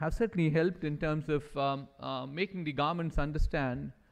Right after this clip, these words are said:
and create the p-, right policy environments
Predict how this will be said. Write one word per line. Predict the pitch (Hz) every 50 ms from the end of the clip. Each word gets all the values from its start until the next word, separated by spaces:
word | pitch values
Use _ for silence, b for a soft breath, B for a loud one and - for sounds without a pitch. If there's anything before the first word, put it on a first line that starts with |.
| b b b
and | - 147 -
create | - 190 196 185
the | 165
p-, | - - -
right | 127 160 190 190 -
policy | - 170 175 175 165 - - 165
environments | 156 151 147 143 151 156 156 151 151 143 127 127 135 143 -